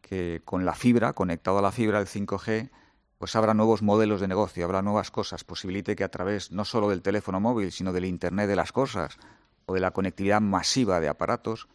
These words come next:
eh, pues podamos hacer muchas más cosas, eh, de las que estamos haciendo en la actualidad.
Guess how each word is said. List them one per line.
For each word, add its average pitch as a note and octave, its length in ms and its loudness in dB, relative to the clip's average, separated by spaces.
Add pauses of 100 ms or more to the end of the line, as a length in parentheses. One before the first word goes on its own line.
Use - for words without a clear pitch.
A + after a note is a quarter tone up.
(440)
eh, D#2+ 360 -10
pues - 140 -12
podamos G2 280 -2
hacer G2+ 180 -2
muchas F#2 320 -8
más D2 120 -14
cosas, - 460 -8 (100)
eh, - 240 -14
de D#2 140 -4
las D#2 140 -8
que - 60 -10
estamos F#2 320 -4
haciendo E2+ 280 -6
en D#2 60 -4
la C#2+ 80 -6
actualidad. D2 420 -6